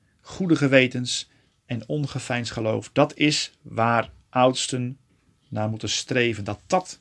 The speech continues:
in de gemeente zichtbaar wordt. Nou, het woord oudste,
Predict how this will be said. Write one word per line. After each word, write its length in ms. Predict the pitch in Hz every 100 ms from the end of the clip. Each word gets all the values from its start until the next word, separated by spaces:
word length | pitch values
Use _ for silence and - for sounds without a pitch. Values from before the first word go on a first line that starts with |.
| _
in 160 | - 127
de 80 | 110
gemeente 480 | 113 120 120 113 - _ _
zichtbaar 680 | - 90 - 139 - 98 95
wordt. 360 | - - - - _ _ - - - - - - - - - - -
Nou, 220 | - 147 - _ _ _ _ _ _ _ _ _ - _
het 140 | 190 175
woord 300 | 220 220 - _ _ _ _ _
oudste, 760 | - 277 302 - - 143 196